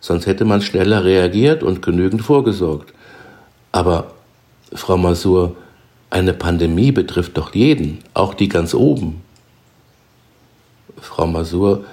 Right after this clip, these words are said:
äh, das ist nicht ganz richtig. Es trifft vor allem genau die, um die es geht. Die Armen, die Kinderreichen, die Unproduktiven, Sozialhilfeempfänger, Alten und so weiter und so weiter. Diejenigen also,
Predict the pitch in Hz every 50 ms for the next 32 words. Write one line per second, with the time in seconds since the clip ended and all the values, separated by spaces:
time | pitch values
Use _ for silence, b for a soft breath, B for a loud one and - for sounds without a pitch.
0 | B B B 92 98 - 123 131 131 - 120 147 - - 175 170 - - 156 170
1 | 165 - 185 185 180 - - 90 87 - - B B B B B B B B _
2 | _ _ - 107 - - - 147 147 - - - - - 87 110 120 117 117 113
3 | 113 - - - - 110 104 107 101 101 101 101 101 101 107 107 120 - - 110
4 | 120 123 123 123 - - 180 180 175 120 101 - - B B B B B - 85
5 | - - 107 113 110 113 131 131 123 120 123 123 123 B B B B B B -
6 | - 127 - - - 135 160 160 151 143 113 107 107 117 120 123 123 - - 127
7 | 123 123 123 B B B B B B - - - - 123 139 139 135 - 131 123
8 | 127 123 123 - - - 120 120 117 113 117 117 117 113 113 B B B B B
9 | - 87 - - - 101 104 113 113 113 117 113 113 110 - 113 107 110 - -
10 | - 113 104 107 107 107 110 110 110 B B B B B B B 107 107 113 117
11 | 117 117 - 113 110 110 110 110 110 107 B B B B B B _ - 165 185
12 | 180 - - 135 104 95 90 92 98 101 - 95 - 98 92 95 90 87 82 82
13 | - - - - 143 139 127 113 - 202 127 120 135 120 - - 123 131 131 143
14 | 143 143